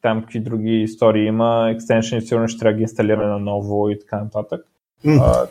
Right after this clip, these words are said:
Speaker 1: те
Speaker 2: да.
Speaker 1: ще, те ще отпаднат, а, вероятно. А, въпросът е, че то е интересно, защото ти малко по този начин губиш контрол и върху Windows, защото Edge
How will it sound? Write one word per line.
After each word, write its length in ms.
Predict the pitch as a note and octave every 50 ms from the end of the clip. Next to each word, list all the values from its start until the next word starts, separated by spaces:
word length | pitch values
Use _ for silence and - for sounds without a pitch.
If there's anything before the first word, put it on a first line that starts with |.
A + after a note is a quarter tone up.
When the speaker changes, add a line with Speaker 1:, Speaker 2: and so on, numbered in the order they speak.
| - -
Speaker 1:
те 80 | C3+
Speaker 2:
да. 60 | C3 B2+
Speaker 1:
ще, 500 | - - D3 C#3+ C#3+ C#3+ C#3 C#3 C#3 -
те 140 | - C#3 C#3
ще 120 | C#3 - C3+
отпаднат, 600 | C3 - - C3 B2 A#2+ G2 G#2+ A2 C#3+ - - _ - - _ -
а, 40 | C3+ C3 B2+ B2+ C3 B2
вероятно. 680 | A2+ A2+ A2 A2 A2 G#2+ G#2+ - - - F3+ A3 - _ _ _ _ _ _ - -
А, 380 | - B2+ B2 B2+ B2+ B2 B2
въпросът 560 | B2+ B2+ C3 B2+ C3 F#3 G#3+ C4+ - A3 A3
е, 40 | -
че 480 | - - G3+ F#3 E3+ - - - - _ _ _ _ _ _
то 80 | - G#3
е 40 | A#3+
интересно, 480 | A#3 - G3+ G3 G3+ G#3+ G#3+ G#3+ G#3
защото 520 | F3+ - - F#3+ F#3 F#3+ F#3 F#3 F3+ E3+ F3
ти 100 | - F3
малко 720 | E3+ E3+ E3 E3 E3 E3 E3 - E3 D#3 D3+ D3 C3 B2 -
по 60 | - _
този 200 | D3+ D3+ D3+ D3
начин 720 | C#3+ C#3+ D3 D3 - E3 D#3+ D#3 D3+ D3 D3 C#3+ C3 - - _ _ _ _ _ _ -
губиш 300 | C3 C#3+ D3 D3 - -
контрол 400 | - B2+ A#2+ A#2 C3+ C#3 C#3+ C#3
и 40 |
върху 280 | A#2+ A#2+ A2+ - - B2+
Windows, 400 | A#2+ A#2+ B2+ B2+ B2+ A#2 A#2 A2+
защото 480 | A2 A#2 A2+ A2 - D#3 D#3 - - E3
Edge 600 | D3+ C#3+ - - C#3+ D#3 E3+ E3 - - -